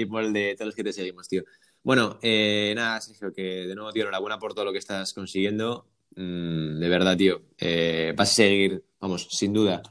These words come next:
Como tú dices, ya, ya has puesto el coche en función hace mucho tiempo, ya vas en línea recta, tío, y, hombre, va, dependerá de ti que vayas más, más rápido, más despacio, pero vas a acabar llegando donde,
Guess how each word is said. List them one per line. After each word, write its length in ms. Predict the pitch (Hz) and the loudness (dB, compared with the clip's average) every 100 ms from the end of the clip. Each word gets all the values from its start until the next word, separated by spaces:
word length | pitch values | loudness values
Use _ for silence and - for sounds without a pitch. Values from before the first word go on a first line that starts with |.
| _ _ _ _ - | _ _ _ _ -12
Como 200 | - 110 | -4 -2
tú 80 | 110 | 0
dices, 220 | 117 113 | 0 2
ya, 280 | 110 110 107 107 | 6 6 6 4
ya 80 | |
has 60 | 113 | 2
puesto 200 | 123 127 | 0 2
el 20 | |
coche 160 | 117 123 | 4 2
en 60 | |
función 240 | 107 104 113 | -2 -2 -2
hace 120 | 113 | -2
mucho 180 | 104 101 | -2 2
tiempo, 300 | 117 120 117 | 2 4 4
ya 80 | 110 | 4
vas 140 | 107 | 2
en 60 | 110 | -2
línea 200 | 107 101 | -4 -4
recta, 280 | 110 107 | -4 -4
tío, 260 | 98 110 107 | 0 2 2
y, 340 | 90 87 82 - _ _ _ _ _ | 2 0 -2 -8 _ _ _ _ _
hombre, 200 | 123 110 | 0 2
va, 220 | 98 113 - - - | 2 0 -2 -6 -4
dependerá 440 | 120 101 110 113 127 | -2 0 2 4 6
de 100 | 135 | 4
ti 120 | 131 | 2
que 100 | 127 | 2
vayas 220 | 120 113 | 0 -2
más, 300 | 117 - 131 | -6 -8 -8
más 160 | 117 113 | -6 -4
rápido, 320 | 113 113 107 | -2 -2 -4
más 120 | 107 | -6
despacio, 340 | 104 110 120 | -8 -8 -6
pero 120 | 101 95 | -6 -6
vas 120 | 92 | -6
a 40 | |
acabar 160 | 98 92 | -8 -6
llegando 340 | 90 92 90 | -8 -12 -16
donde, 500 | 87 87 87 85 82 | -18 -18 -20 -20 -20